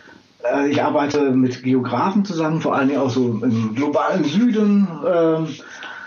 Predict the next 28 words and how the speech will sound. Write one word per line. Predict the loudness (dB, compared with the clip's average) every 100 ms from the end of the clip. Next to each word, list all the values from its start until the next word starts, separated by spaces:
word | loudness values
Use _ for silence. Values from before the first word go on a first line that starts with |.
| -12 -2
äh, |
also | 0 0 0 0
Afrika | -2 -2 0
und | 0
Indien, | 0 2 2 2 0 -2 -6 -2
wo | 0
es | 0
um, | 0 0 2
darum | 2 2 2
geht, | 2 2 0 -4 -2
äh, | 2 2 2 2
nicht | 2 0 -2
vermessene | -2 0 -2 0 0 0
Stadtteile, | 0 -4 -2 0 2 2 -2
oftmals | -2 -2 0
informal | -2 -4 -2 0 2 2 2 2 2 -2
Settlements, | -2 0 2 2 2 -2 -4 -14 _ -20 -20 -18 -16 -2
äh, | 0 2
besser | 0 0 -2
zu | 0
kartografieren, | 0 0 -2 -2 0 2 4 2 0 0
damit | 2 2 2
man | 2 2
da | 2
auch | 0 -2 -2
Verbesserungsmaßnahmen | -2 -2 -2 -4 -4 -2 -2 0 0
durchführen | 0 0 0 2
kann. | 2 2 2 -2